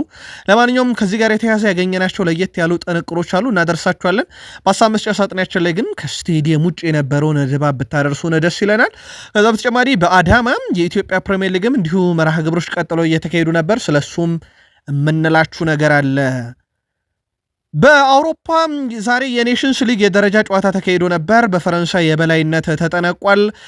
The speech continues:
ኬሊያን መባፔን ግን በተለየ መንገድ ማንሳት ስለወደድን ጨዋታው ላይ እናነሳዋለን። ክለቡን በይፋ የለቀቀው ተጫዋች፣ ዛሬ ከብሔራዊ ቡድን ስንብት የደረሰው አሰልጣኝ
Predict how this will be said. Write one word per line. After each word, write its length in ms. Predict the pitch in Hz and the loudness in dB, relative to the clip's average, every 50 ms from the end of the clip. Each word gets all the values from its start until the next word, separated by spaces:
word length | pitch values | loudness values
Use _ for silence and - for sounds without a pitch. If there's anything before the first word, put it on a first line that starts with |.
| - - - - | -20 -20 -18 -4
ኬሊያን 380 | - - 196 196 208 208 202 196 | 2 2 4 6 6 4 4 4
መባፔን 520 | 196 196 185 165 185 180 - - 190 185 | 2 2 2 2 0 0 0 -2 -2 0
ግን 140 | 180 190 180 160 | 0 -2 0 0
በተለየ 420 | 165 160 - 165 165 160 160 160 | 0 0 0 0 0 0 0 0
መንገድ 320 | 160 160 160 156 160 156 | 0 0 0 0 0 0
ማንሳት 420 | 151 151 156 156 160 147 175 156 151 | 0 0 0 0 0 0 0 -2 -2
ስለወደድን 600 | - - 156 156 160 151 139 165 160 170 180 175 | -2 -2 0 0 0 0 0 0 0 0 0 -2
ጨዋታው 360 | - - 151 151 151 160 160 | -4 -2 -2 0 0 0 0
ላይ 120 | 151 151 156 | 0 0 0
እናነሳዋለን። 760 | 165 170 175 180 185 185 - 214 196 196 202 214 226 226 226 233 233 - - - - - - - - | 0 0 2 2 2 2 2 2 2 4 4 4 2 2 0 -2 -4 -6 -8 -18 -20 -20 -20 -18 -8
ክለቡን 380 | - - 214 226 220 220 220 214 | -2 0 2 2 2 2 2 2
በይፋ 260 | 190 208 196 196 - 208 | 2 2 2 2 2 2
የለቀቀው 460 | 190 175 175 175 175 180 - 208 220 | 0 2 0 0 -2 -4 -4 -4 -2
ተጫዋች፣ 380 | - 220 - - 214 220 220 196 | -2 -4 -2 -2 -2 -2 0 0
ዛሬ 240 | 175 175 165 165 165 | 0 2 2 0 0
ከብሔራዊ 540 | - - 156 131 160 165 170 165 170 170 | 0 -2 -2 0 2 2 2 2 0 0
ቡድን 260 | 156 156 165 165 175 165 | 0 -2 -2 -2 -2 -4
ስንብት 460 | - - 175 156 151 139 160 160 - | -2 -2 -2 -2 -2 -2 -4 -2 -2
የደረሰው 560 | 190 180 180 208 208 220 220 - - 226 226 233 233 233 _ - - - - - - - - | -2 0 0 0 0 0 -2 0 2 2 2 2 0 -4 _ -10 -20 -20 -20 -20 -20 -8 -2
አሰልጣኝ 600 | - 196 202 - 226 214 214 214 220 208 214 208 | 0 0 2 4 4 2 2 2 0 0 0 0